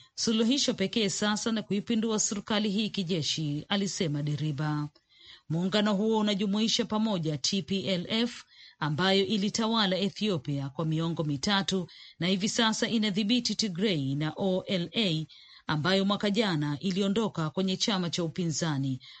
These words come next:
Oromo Liberation Front. Diriba alisema makubaliano hayo yalifikiwa wiki chache zilizopita baada ya muungano huo kupendekezwa na T P L F. Alisema mazungumzo yanaendelea na T P L F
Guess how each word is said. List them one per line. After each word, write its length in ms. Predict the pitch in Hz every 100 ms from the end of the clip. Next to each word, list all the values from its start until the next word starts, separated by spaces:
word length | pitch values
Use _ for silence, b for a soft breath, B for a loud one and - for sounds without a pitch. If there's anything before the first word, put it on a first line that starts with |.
| B 160
Oromo 420 | 147 185 190 185
Liberation 680 | 185 180 180 180 - 175 170
Front. 560 | - 180 143 135 - - _ _ -
Diriba 640 | 151 151 202 180 190 214
alisema 500 | 214 196 - 202 196
makubaliano 800 | 196 190 190 185 180 185 180 160
hayo 440 | 170 202 185 180 b b b
yalifikiwa 640 | 147 156 190 226 - 247 233
wiki 240 | 202 208
chache 400 | - 233 190 196
zilizopita 800 | 151 185 180 180 - 185 147 147
baada 360 | 139 156 214 247
ya 60 | 180
muungano 460 | 165 151 156 143
huo 360 | 151 208 160 151 b b _
kupendekezwa 800 | 202 220 214 208 247 175 135 156
na 100 | 156
T 240 | - 190
P 180 | - 190
L 240 | 185 170 -
F. 400 | 180 151 - - b b b
Alisema 460 | 135 139 131 202 196
mazungumzo 600 | 202 165 135 190 202 202
yanaendelea 640 | 190 185 190 185 190 208 202
na 120 | 185
T 220 | - 196
P 180 | - 180 165
L 200 | 165 151
F 320 | 208 202 -